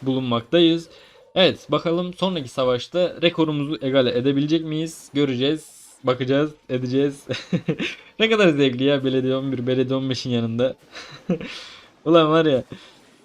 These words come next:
dünkü videoyu izleyenler biliyordur. Orada belediye binasını almaya çalışayım diye uğraşıyordum iki saat. Onu da alamadım. Süreden falan kalmıştım. Tekte kalmıştım. Çok güzel temizlik yapmama rağmen.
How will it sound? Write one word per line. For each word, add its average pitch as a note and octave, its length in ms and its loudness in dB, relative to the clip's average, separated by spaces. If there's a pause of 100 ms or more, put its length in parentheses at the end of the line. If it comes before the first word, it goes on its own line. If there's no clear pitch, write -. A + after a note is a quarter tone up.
(680)
dünkü D#3 260 0
videoyu D#3 260 6
izleyenler D3 520 0
biliyordur. C#3+ 360 2
Orada D3 380 6 (300)
belediye D#3+ 420 8
binasını G3 340 4
almaya F#3 280 6
çalışayım F#3+ 460 2
diye F3+ 120 6
uğraşıyordum E3+ 480 2
iki D#3+ 120 -6
saat. E3 200 6
Onu D#3 200 2
da E3 100 6
alamadım. D3 380 2
Süreden D3 400 0
falan D#3 280 0
kalmıştım. D#3+ 580 -6
Tekte C#3 340 -6
kalmıştım. B2 560 -6
Çok C3+ 240 -6
güzel C3 160 -4
temizlik C3 340 -4
yapmama C3 340 -4
rağmen. C3+ 360 0